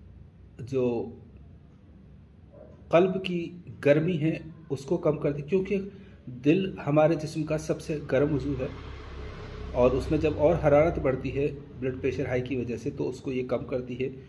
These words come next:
उसकी स्पीड को कम करती है। इस तरह से ब्लड प्रेशर नॉर्मल हो जाता है। लेकिन इसका बहुत लंबा इस्तेमाल जो कार्डियक मसल्स हैं उनको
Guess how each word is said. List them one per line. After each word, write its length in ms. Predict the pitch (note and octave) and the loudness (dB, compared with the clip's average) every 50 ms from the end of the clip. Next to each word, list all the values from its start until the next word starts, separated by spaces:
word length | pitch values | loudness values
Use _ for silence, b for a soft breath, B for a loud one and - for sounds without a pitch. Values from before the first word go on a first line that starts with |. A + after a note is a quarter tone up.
| B B B B B | B B B B B
उसकी 260 | B2+ A#2 - - C#3 | -14 -10 -6 -6 -6
स्पीड 340 | B2 - - - B2+ B2+ B2+ | -6 -6 -8 -6 -6 -6 -4
को 120 | - D#3 C#3+ | -4 -6 -4
कम 200 | - C3+ B2+ B2+ | -2 -2 -4 -2
करती 340 | B2+ C3 B2 A#2+ - B2+ | -2 -4 -4 -4 -6 -8
है। 120 | A#2+ C3 C#3+ - - - | -6 -6 -6 -8 -10 -12
इस 120 | - - | -10 -6
तरह 140 | C#3+ B2 B2 | -6 -6 -4
से 140 | - C#3 B2+ | -4 -6 -6
ब्लड 240 | A#2+ A#2+ A#2 - | -6 -6 -6 -6
प्रेशर 380 | - B2 - - C3+ D3 D3 - - - | -6 -8 -6 -4 -6 -6 -6 -8 -10 -6
नॉर्मल 320 | C3 B2 A#2+ A#2 A2 A2 A2+ | -4 -4 -2 -2 -2 -2 -2
हो 120 | G#2+ G2 | -4 -4
जाता 300 | F#2+ - G#2+ - A2 G2+ | -6 -8 -10 -12 -14 -14
है। 140 | G2 - - - - - - - - - - - - - - - - - - - - - - - - - - - - - - - - - - - - - - - - - - - - - - - - - - - - - - - - - - - - - - - - - - - - - - - - - - - - - - - - - - - - - - | -14 -14 -16 -18 -20 -20 -20 -20 -20 -20 -20 -20 -20 -20 -20 -20 -20 -20 -20 -20 -20 -20 -20 -20 -20 -20 -20 -20 -20 -20 -20 -20 -20 -20 -20 -20 -20 -20 -20 -20 -20 -20 -20 -20 -20 -20 -20 -20 -20 -20 -20 -20 -20 -20 -20 -20 -20 -20 -20 -20 -20 -20 -20 -20 -20 -20 -20 -20 -20 -20 -20 -20 -20 -20 -20 -20 -20 -20 -20 -20 -20 -20 -20 -20 -20 -8 0
लेकिन 260 | C3 E3 G3 G3 B3 A3+ | 4 4 4 4 4 -2
इसका 280 | A3 A3+ - G#3+ G#3 G3+ | -2 0 2 2 2 4
बहुत 300 | E3 E3 F3+ G3 F#3+ E3+ | 4 4 2 2 2 2
लंबा 240 | E3 E3 D#3+ E3+ | 2 4 4 4
इस्तेमाल 640 | E3 D3 - - D3+ D3 D3 D3+ D3 D3 - - - - - - - - - - - - - - - - - - - - - - - - - - - - - - - - - - - - - - | 2 2 2 2 2 4 4 4 2 0 -4 -12 -18 -20 -20 -20 -20 -20 -20 -20 -20 -20 -20 -20 -20 -20 -20 -20 -20 -20 -20 -20 -20 -20 -20 -20 -20 -20 -20 -20 -20 -20 -20 -20 -20 -16 -10 -8
जो 680 | C3 A#2 A2+ A2+ B2+ B2 A#2+ A#2 A#2 A2 A2+ - - - | -8 -6 -4 0 0 2 2 0 -2 -2 -4 -8 -6 0
कार्डियक 360 | - C3+ C#3 D3 F#3 F3+ - | 2 4 4 4 4 2 2
मसल्स 400 | D#3+ D3+ C#3+ - F3 E3 - - | 0 0 0 0 -2 -2 -2 0
हैं 100 | E3 D#3 | 0 2
उनको 420 | C#3+ C#3+ C3 C3+ C3 C#3 C3+ B2+ | 2 0 0 0 0 2 2 2